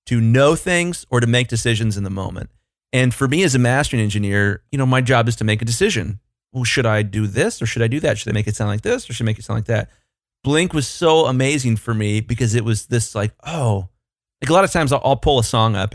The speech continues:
and in less than a second, I'm like, "I know where I wanna go with this." If I'm listening to the loudest part of the song. And it was wild to read this book and be like, "Oh, other people experience that too in every industry, especially the creative arts. Whoa, cool."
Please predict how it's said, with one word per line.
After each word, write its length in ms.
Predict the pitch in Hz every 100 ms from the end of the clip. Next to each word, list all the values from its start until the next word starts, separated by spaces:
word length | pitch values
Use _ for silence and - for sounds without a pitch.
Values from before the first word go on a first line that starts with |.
| -
and 160 | 113
in 140 | 110 110
less 220 | 117 120
than 120 | 123
a 40 | 104
second, 320 | - 104 101
I'm 80 | 98
like, 120 | 98
"I 40 | 107
know 140 | 104
where 100 | 101
I 40 |
wanna 160 | 98 101
go 140 | 104
with 140 | - 110
this." 260 | - - _ _ _ _ _ _ -
If 120 | 127
I'm 120 | 127
listening 280 | 127 117 113
to 40 |
the 60 | 98
loudest 320 | 98 104 -
part 160 | - 90
of 40 |
the 40 | -
song. 280 | - - - _ _ _ _ 131
And 400 | 135 127 117 - _ _ -
it 160 | 147
was 160 | 151 113
wild 440 | 107 120 120 135 120
to 40 |
read 140 | 113
this 140 | 110 -
book 180 | 117 113
and 80 |
be 60 | 95
like, 160 | 101 _
"Oh, 260 | 220 240 113
other 240 | 113 185
people 320 | - 117 104 104
experience 460 | - - 117 110
that 180 | 101 95
too 260 | - 190 113
in 140 | 110 -
every 480 | 127 143 127 117 -
industry, 580 | 139 160 - - 107 101
especially 540 | 95 - 135 127 123
the 60 | 107
creative 280 | - 113 107
arts. 220 | 127 107 -
Whoa, 760 | - 214 214 208 190 180 143 117
cool." 520 | - 269 277 196 110